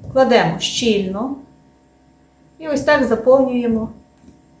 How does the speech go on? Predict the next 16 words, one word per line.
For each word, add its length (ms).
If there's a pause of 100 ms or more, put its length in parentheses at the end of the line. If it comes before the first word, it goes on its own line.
всі 260
банки. 460 (2750)
На 160
шість 380
літрових 540
банок 440
я 120
беру 220
три 340
літри 640 (180)
води. 400 (380)
Перший 420
раз 320
огірки 680
буду 200
заливати 640